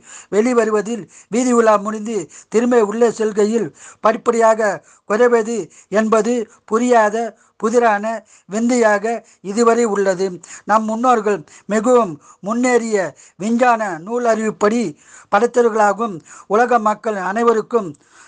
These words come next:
தலை சிறந்த முன்னோடிகளாகவும் வாழ்ந்துள்ளார் என்பது பெருமைக்குரிய விஷயமாக உள்ளது. எனவே ஒருமுறை நாச்சியார் கோவில் சென்று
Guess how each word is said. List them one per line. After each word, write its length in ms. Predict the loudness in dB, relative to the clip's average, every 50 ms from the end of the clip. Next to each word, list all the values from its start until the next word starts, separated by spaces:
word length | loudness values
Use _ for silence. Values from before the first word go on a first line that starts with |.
| _ _
தலை 240 | -2 2 2 4 2
சிறந்த 580 | 2 2 2 0 0 2 2 0 0 0 -2 -6 -14 -20 -12 -6
முன்னோடிகளாகவும் 800 | -4 -2 0 2 2 2 2 2 2 2 2 2 0 -2 -4 -6 -8 -14 _ _ _ _
வாழ்ந்துள்ளார் 540 | 2 2 2 2 2 0 -2 -2 -2 -4 -6
என்பது 520 | -6 -8 -8 -6 -6 -4 -2 -2 -2 -4 -6 -10 -10 -4
பெருமைக்குரிய 640 | 0 0 2 2 2 2 2 2 0 2 2 2 0 0 -2 -6 -12 -20 -8
விஷயமாக 600 | -4 -2 -2 0 2 2 4 4 4 4 4 4
உள்ளது. 360 | 2 0 0 0 -2 -2 -2 -4 -6 -10 -20 -20 -18 -10
எனவே 440 | -4 -2 0 2 2 2 2 2 0 0 -4 -8 _ _ _ _ _ _ _ _ _ _
ஒருமுறை 680 | -2 0 2 2 2 2 2 2 2 2 0 0 -4 _ _ _ _
நாச்சியார் 480 | 0 2 2 2 2 2 0 0 0
கோவில் 440 | 0 0 0 -2 0 -2 -4 -6 -6 -6
சென்று 440 | -4 -4 -2 -2 0 0 -2 -2